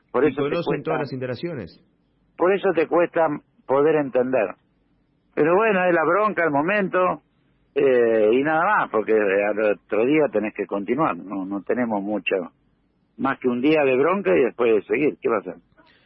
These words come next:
Speaker 2: Lito, te agradezco el tiempo, que tengas un buen cierre de año, lo mejor para Independiente en el dos mil veintidós. ¿Cuándo arrancan con la pretemporada?
Speaker 1: Mirá,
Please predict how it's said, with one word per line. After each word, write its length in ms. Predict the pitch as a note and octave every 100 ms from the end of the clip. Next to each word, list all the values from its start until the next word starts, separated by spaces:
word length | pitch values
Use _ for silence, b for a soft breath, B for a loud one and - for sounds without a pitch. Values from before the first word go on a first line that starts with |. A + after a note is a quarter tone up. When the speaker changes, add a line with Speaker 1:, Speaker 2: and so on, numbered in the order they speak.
| b b
Speaker 2:
Lito, 340 | C3+ D#3+ D#3+ D3
te 80 | C#3
agradezco 280 | D3+ E3
el 80 | D#3+
tiempo, 640 | E3 F#3 F#3 F#3 F3 - - _
que 100 | C3
tengas 480 | A#2+ D3 C#3+ C#3 C3+
un 120 | C#3+
buen 180 | D3 D3
cierre 320 | C3+ D3+ C#3+
de 80 | C#3
año, 200 | D#3+ D#3
lo 80 | C3+
mejor 280 | B2+ D3
para 140 | C#3+ C3+
Independiente 520 | B2+ B2 C3+ D3 C#3
en 40 |
el 60 | C3
dos 100 | C3
mil 120 | C#3+
veintidós. 480 | C#3+ C3+ D3+ G3 G3 - _
¿Cuándo 240 | D#3 G3
arrancan 280 | G3 F#3+ F3+
con 80 | E3
la 60 |
pretemporada? 640 | D#3 D3 C#3+ C#3+ C#3 A#2 - _ _ _ _ _ _ _ _ _
Speaker 1:
Mirá, 300 | B2 E3 F#3